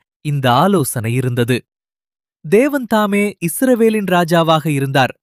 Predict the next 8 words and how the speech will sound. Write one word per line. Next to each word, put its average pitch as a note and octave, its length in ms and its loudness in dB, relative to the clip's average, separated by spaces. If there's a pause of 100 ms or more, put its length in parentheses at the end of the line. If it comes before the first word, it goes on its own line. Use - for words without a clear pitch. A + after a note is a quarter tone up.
(460)
சிங்காசனத்தின் A3 720 0
மேல் G3 360 2
ஒரு D#3 200 0
மனிதனை G#3 540 0
இருத்துவது D3 640 0 (280)
அவருடைய A3 480 2
தெய்வீக A#3 600 2
அரசாட்சியை F#3+ 760 0